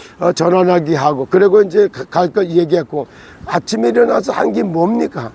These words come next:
출석 체크하는 거요, 데이터 모으는 거요, 모아서 돈 찾는 거요, 그리고 가맹점마다 순회하면서 이렇게 이게 참 만만스러운 겁니다. 이런 일들이 원래 인간에게 주어졌던 축복이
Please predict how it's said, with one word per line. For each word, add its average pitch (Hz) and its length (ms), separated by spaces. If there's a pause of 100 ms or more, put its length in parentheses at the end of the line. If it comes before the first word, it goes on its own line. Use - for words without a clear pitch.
(640)
출석 - 360
체크하는 175 560
거요, 175 340
데이터 175 480
모으는 170 340
거요, 175 260
모아서 165 400
돈 160 260
찾는 175 300
거요, 180 360 (400)
그리고 175 300
가맹점마다 180 840
순회하면서 175 520
이렇게 156 220 (320)
이게 208 240
참 - 720
만만스러운 - 560
겁니다. 156 160
이런 254 320
일들이 190 600 (680)
원래 220 540
인간에게 214 540
주어졌던 180 600
축복이 165 440